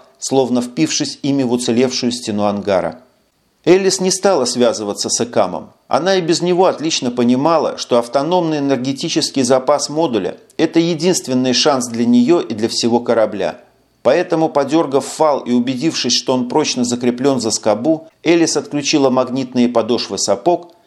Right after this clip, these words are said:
и, оттолкнувшись от края провала, прыгнула в бездну.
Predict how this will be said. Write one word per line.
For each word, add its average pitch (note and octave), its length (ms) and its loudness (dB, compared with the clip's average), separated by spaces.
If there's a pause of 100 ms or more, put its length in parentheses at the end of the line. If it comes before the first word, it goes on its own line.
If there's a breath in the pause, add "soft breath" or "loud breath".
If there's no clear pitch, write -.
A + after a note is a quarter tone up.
(160 soft breath)
и, A#2 80 0
оттолкнувшись D3 840 0
от D3+ 160 0
края D3 300 2
провала, B2+ 720 0 (100)
прыгнула G2+ 540 -4
в F2+ 120 -16
бездну. F2 460 -6